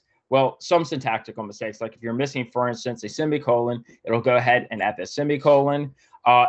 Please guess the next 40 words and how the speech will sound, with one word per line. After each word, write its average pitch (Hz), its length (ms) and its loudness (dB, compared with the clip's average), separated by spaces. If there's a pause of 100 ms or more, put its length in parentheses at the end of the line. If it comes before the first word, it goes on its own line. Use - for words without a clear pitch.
if 147 220 0
you 147 100 2
have 147 160 2
a 135 60 4
block 135 320 2
of 120 120 -6
code 139 380 -2 (220)
that 110 160 -2
simply 139 600 -2 (200)
does 123 160 0
not 135 180 2
compile 131 800 2
or 113 160 -4
it 107 140 -10
will 127 160 0
not, 131 340 -2
um, 117 380 0 (320)
it 113 80 -6
will 120 180 -2
not 131 260 2
execute, 143 640 -2
then - 280 0
it 135 60 -4
just 135 260 -2
ignores 117 420 -2
it 98 240 -14
and 117 140 -4
it 117 80 -6
tries 113 320 -2
to 104 100 -14
run 110 220 -2
the 104 60 -8
rest 101 260 -8
of 95 100 -16
your 95 180 -12
code. - 380 -10 (460)
And 113 240 0
the 131 100 4
reason 160 400 2
why, 131 560 6